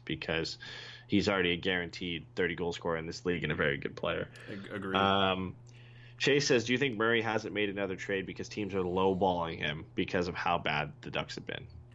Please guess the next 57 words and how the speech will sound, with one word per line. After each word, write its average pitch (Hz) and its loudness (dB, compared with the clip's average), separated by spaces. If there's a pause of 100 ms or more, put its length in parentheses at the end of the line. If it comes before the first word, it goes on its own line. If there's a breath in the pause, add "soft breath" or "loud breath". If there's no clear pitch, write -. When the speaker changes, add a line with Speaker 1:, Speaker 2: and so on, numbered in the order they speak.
Speaker 2:
No, 110 4 (340)
I 117 8
don't 110 4
think 107 -4
so 95 -2
at 87 0
all. 85 -6
I 123 6
think, 127 4
I 127 4
think 131 4
Murray 120 6
is 101 0
so 123 4
reluctant 110 0 (480 soft breath)
to 123 -2
give 117 4
up 110 4
assets, 110 4
and 104 -2
he's 101 -2
so 117 4
reluctant, 110 2 (600 soft breath)
um, 92 0
to 113 -4
give 113 0
up 107 4
players 110 4
he's 101 -6
drafted 101 2 (140)
that 104 0
he 113 -2
makes 113 2
it 110 2 (160)
really 113 0
hard 98 0
to 98 -4
make 92 -6
deals. - -10 (640)
I - 0
think 131 6
he 139 2
makes 131 6
it 127 -4
really 123 2
hard, 120 6
and 113 0
he 139 8
won't 127 6
make 131 4
a 113 0
deal 110 2
just 120 -2
to 104 -4
make 98 -2
a 95 -6
deal 92 -6